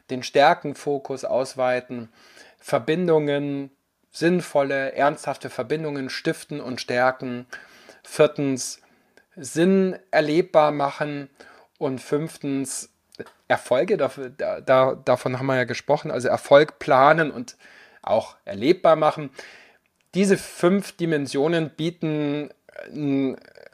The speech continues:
einen Reichtum an empirischer Evidenz. Äh, wir können das messen, zum Beispiel über den Permalit-Profiler, jetzt für Führungskräfte oder über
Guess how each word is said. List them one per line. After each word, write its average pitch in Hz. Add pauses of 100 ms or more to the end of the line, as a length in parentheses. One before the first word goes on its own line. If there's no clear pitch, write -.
(420)
einen 143
Reichtum 165
an 135
empirischer 135
Evidenz. 175 (400)
Äh, 143
wir 139
können 147
das 135
messen, 170
zum 135
Beispiel 131
über 127
den 120
Permalit-Profiler, 143
jetzt 120
für -
Führungskräfte 151
oder 113
über 104